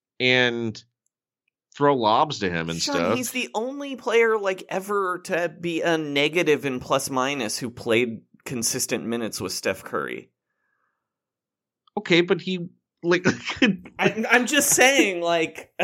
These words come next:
Speaker 2: <laughs>
Speaker 1: he played, he, he played thirty-nine games too.
Speaker 2: I
Speaker 1: Like,
Speaker 2: know, but he was really bad. <laughs> Like,
Speaker 1: but he was a nineteen-year-old who didn't play college basketball the year
Speaker 2: Right, but
Speaker 1: before.
Speaker 2: what I'm saying is, like,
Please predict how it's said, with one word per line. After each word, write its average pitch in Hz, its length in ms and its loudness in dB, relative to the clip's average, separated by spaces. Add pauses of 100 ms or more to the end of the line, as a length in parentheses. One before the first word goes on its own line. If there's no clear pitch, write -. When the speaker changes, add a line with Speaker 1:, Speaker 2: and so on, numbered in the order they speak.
Speaker 2:
<laughs> 185 200 -6
Speaker 1:
he 214 140 -4
played, 240 300 2
he, 208 280 0 (120)
he 214 80 -2
played 214 260 0
thirty-nine 160 680 4
games 123 440 -4
too. 127 300 -4 (160)
Speaker 2:
I 214 140 6
Speaker 1:
Like, 285 80 6
Speaker 2:
know, 113 360 2
but 170 140 2
he 196 140 -10
was 202 400 -8 (180)
really 226 320 0
bad. 208 280 4 (220)
<laughs> - 100 -12 (140)
Like, 143 500 -2
Speaker 1:
but 233 100 -2
he 226 60 2
was 214 180 2
a 220 60 6
nineteen-year-old 190 800 2
who 170 100 2
didn't 165 240 0
play 160 160 -2
college 143 320 -2
basketball 151 400 0
the 233 60 6
year 247 100 6
Speaker 2:
Right, 180 80 -2
but - 60 -14
Speaker 1:
before. 185 200 -2
Speaker 2:
what 196 120 0
I'm 190 160 -2
saying 214 460 0
is, 170 260 -8
like, 143 520 -2